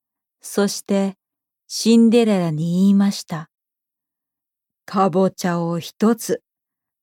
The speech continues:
取ってきなさい。」シンデレラはかぼちゃを一つ取ってきました。おばあさんが杖でそのかぼちゃに触ると、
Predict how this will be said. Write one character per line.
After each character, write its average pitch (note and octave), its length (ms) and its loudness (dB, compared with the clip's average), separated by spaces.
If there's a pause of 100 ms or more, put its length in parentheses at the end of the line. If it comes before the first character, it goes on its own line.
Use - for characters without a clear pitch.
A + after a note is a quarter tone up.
(160)
取 F#3+ 200 0
っ - 40 -20 (100)
て F3+ 140 0
き F3+ 140 -6
な F3 180 -2
さ A3 220 0
い。」 A#3 160 -4 (1900)
シ - 320 2
ン B3 140 6
デ B3 140 4
レ A3+ 100 2
ラ F#3+ 140 2
は E3 280 -4 (720)
か G#3 160 0
ぼ A#3+ 160 2
ち A#3 140 -2
ゃ B3+ 80 2
を B3+ 100 2
一 B3+ 260 -2
つ - 160 -12
取 F3+ 220 -6
っ - 40 -20 (120)
て G3 140 -2
き F#3+ 160 -2
ま F#3 160 0
し - 140 -12
た。 - 260 -18 (1500)
お G3 140 2
ば B3 220 2
あ C4 40 0
さ A3 200 0
ん G3 120 2
が F3+ 300 -2 (480)
杖 C4+ 380 0
で F#3+ 140 0
そ F#3 160 -2
の G3+ 160 2
か G3+ 180 -4
ぼ G3+ 160 0
ち G#3 100 -2
ゃ G3+ 60 2
に F#3+ 100 2
触 F#3 340 -2
る F3 120 -2
と、 E3 340 -8